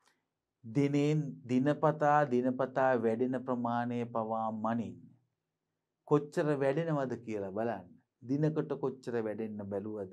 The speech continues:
කො-, ප්‍රමාණයක් වැඩුණද? නැත්තම් දින කිහිපයකට කොච්චර වැඩුණද? මලක් ආවේ කවද්ද?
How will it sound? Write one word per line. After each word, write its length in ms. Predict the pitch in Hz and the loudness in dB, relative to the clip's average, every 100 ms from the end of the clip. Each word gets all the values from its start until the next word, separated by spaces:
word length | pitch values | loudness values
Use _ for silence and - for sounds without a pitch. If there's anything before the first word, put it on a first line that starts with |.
| - | -16
කො-, 180 | - 110 | -8 -8
ප්‍රමාණයක් 680 | 110 113 117 113 107 98 101 | -2 -2 0 -2 -2 -8 -6
වැඩුණද? 500 | 98 101 113 92 87 | -4 -4 -6 -10 -16
නැත්තම් 460 | 101 98 - 104 98 | -10 -10 -6 -6 -4
දින 200 | 104 104 | -8 -8
කිහිපයකට 680 | 107 123 151 135 131 123 117 | -6 -4 -2 0 -2 -2 -6
කොච්චර 380 | 101 101 95 | -8 -8 -10
වැඩුණද? 460 | 92 101 107 101 - _ _ - _ | -8 -8 -8 -14 -18 _ _ -20 _
මලක් 520 | 127 143 160 165 160 135 | 2 6 8 6 2 -6
ආවේ 340 | 127 117 113 | -2 -2 -4
කවද්ද? 400 | - 110 113 | -4 -4 -4